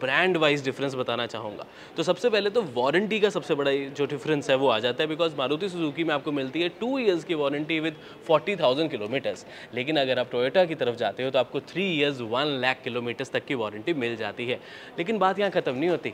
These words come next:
आपके, आपके लिए मेरे पास एक और good news है कि अगर आप इसको, company तो यही claim करती है कि Toyota की service जो है वो आपको कम पे करनी पड़ेगी because of the type of services they provide। एक घंटे की इनकी express service भी available रहती है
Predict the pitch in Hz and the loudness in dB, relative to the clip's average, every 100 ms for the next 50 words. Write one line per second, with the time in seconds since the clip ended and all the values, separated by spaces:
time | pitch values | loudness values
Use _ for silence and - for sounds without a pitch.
0 | - 120 - 147 147 131 135 - 190 135 | -2 -4 -2 -6 -6 -2 -2 0 -4 -2
1 | 135 147 160 175 131 143 147 147 123 110 | -2 2 2 4 2 2 2 2 2 -4
2 | 107 101 92 - 185 208 190 185 - 190 | -6 -8 -8 -4 2 2 2 0 0 0
3 | 185 - - - - - - - - - | -2 -14 -20 -20 -20 -18 -18 -18 -8 -4
4 | 147 160 143 117 113 117 117 120 117 131 | 0 2 2 2 0 -2 -4 -2 -4 -4
5 | 135 156 156 - 135 151 208 175 175 170 | -6 -8 -8 -2 0 2 2 2 -4 -4
6 | - 143 180 240 156 120 98 - - - | 2 4 4 0 -2 -4 -6 -10 -18 -16
7 | 127 160 202 131 120 190 190 170 156 147 | 0 4 4 2 0 2 2 4 4 4
8 | 127 113 107 113 113 110 113 143 151 135 | -2 -2 -4 -4 -2 -2 -2 -4 -4 -4
9 | 123 117 110 - 117 117 120 113 - - | 0 0 0 -4 -6 -4 -6 -8 -10 -16
10 | - 120 131 165 165 - 147 147 151 156 | -2 0 2 0 -4 -2 -2 -2 -4 -4
11 | 160 156 160 165 165 139 123 127 135 131 | -4 0 2 2 0 -4 -4 -2 -2 -2
12 | 127 135 131 127 - 131 - 113 123 131 | -2 -2 -2 -4 -4 -8 -4 -4 -4 -4
13 | 160 160 147 151 156 143 139 156 190 | 0 2 2 2 0 -2 -4 -4 -4